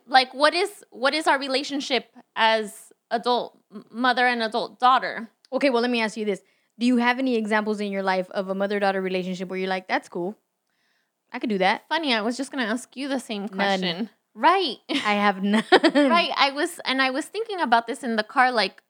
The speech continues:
Speaker 1: what
Speaker 2: Well, hold
Speaker 1: mother-daughter
Speaker 2: on.
Speaker 1: figures would I like to be like that are true and genuine? Like, we could look at, you, we could watch T V all day long and say, like, "Oh, that's a perfect mother-daughter example." But in our real lives, what mother-daughter relationships do we see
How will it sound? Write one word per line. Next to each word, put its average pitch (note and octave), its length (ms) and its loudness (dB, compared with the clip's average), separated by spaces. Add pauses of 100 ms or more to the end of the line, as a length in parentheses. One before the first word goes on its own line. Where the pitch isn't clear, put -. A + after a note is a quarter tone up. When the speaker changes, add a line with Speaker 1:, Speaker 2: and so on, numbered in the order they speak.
(340)
Speaker 1:
what D4 420 2 (240)
Speaker 2:
Well, A3 100 -8
hold A#3 120 -2
Speaker 1:
mother-daughter B3 640 4
Speaker 2:
on. A3+ 60 -2
Speaker 1:
figures G3 720 -4 (120)
would G#3 200 -2
I G#3 140 4
like G3 280 -2
to G3 120 -8
be F3+ 180 -10
like E3+ 440 -4
that C#4 200 4
are C#4+ 280 2
true F4+ 320 0
and C4+ 200 2
genuine? A#3 440 2
Like, G#3 180 0
we G4 80 0
could B3 240 -4
look A#3+ 180 0
at, F#3+ 180 0
you, B3 180 -6
we F#4 100 0
could D#4 140 -6
watch A#3 280 2
T C4+ 140 -4
V A3+ 160 -2
all G3+ 160 4
day G#3 180 -4
long G3 280 0
and G#3 100 -8
say, F#3+ 140 -8
like, G#3 180 -2
"Oh, G#4 160 -2
that's A4+ 220 -4
a B4 60 -4
perfect G#4 420 -10
mother-daughter F4 600 0
example." A#3 720 -4
But G#3+ 200 2 (320)
in B3 160 -4
our B3 160 0
real C4 260 2
lives, A#3+ 460 -2
what A3 220 0
mother-daughter G#3 680 0
relationships G3 720 -8
do F#3+ 180 -10
we F3+ 160 -10
see G3 540 -8